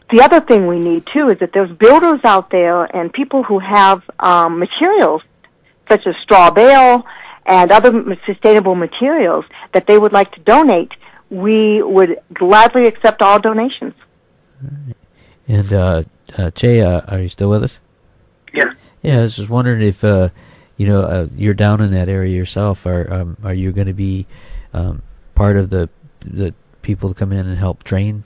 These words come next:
Speaker 2: in that, in that, in that area?
Speaker 3: Absolutely. Um, you know,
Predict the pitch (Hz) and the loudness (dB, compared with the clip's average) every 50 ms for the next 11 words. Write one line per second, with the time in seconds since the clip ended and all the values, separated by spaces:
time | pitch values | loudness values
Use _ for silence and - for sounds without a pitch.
0 | _ _ - - 101 98 101 98 - - - 95 92 95 92 - - - 98 98 | _ _ -14 -12 -8 -6 -6 -6 -8 -10 -10 -8 -6 -6 -6 -8 -10 -10 -8 -6
1 | 95 95 95 98 101 110 123 143 143 _ _ _ _ _ _ _ _ _ _ _ | -6 -4 -4 -6 -6 -6 -8 -10 -12 _ _ _ _ _ _ _ _ _ _ _
2 | _ _ - - - - - - - - _ _ _ _ _ - _ _ _ _ | _ _ -20 -20 -20 -20 -20 -20 -20 -20 _ _ _ _ _ -20 _ _ _ _
3 | _ - - 156 165 - - 147 135 117 104 95 98 95 98 95 - 104 113 113 | _ -4 0 2 2 2 0 -2 -6 -6 -6 -6 -8 -10 -10 -10 -8 -6 -6 -6
4 | 110 107 104 104 101 - _ _ _ - 120 120 123 120 | -6 -8 -10 -14 -18 -20 _ _ _ -20 -14 -12 -12 -10